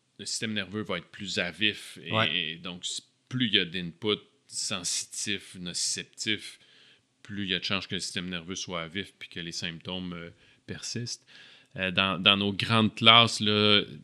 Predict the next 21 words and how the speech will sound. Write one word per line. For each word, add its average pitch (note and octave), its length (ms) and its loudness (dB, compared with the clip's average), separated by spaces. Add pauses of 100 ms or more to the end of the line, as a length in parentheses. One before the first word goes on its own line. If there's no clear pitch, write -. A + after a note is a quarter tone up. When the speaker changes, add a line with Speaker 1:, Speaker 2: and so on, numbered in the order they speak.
(140)
Speaker 1:
y-, G2 140 -12
c'est G#2+ 200 0
ça. B2 360 6
Il A#2+ 80 4
y G#2+ 40 10
a G#2+ 40 10
le G#2+ 60 6
système C3 300 0
nerveux C3 320 6
autonome A#2 480 6
aussi A2 340 2
qui A2+ 160 2
régule G#2 460 2
la, F2+ 340 0 (540)
qui G#2+ 100 -8
régule G2 400 -2
le, G#2 120 4
le, F#2 180 2
le, F2 180 -4
le, E2 640 -10
le, C#2 220 -12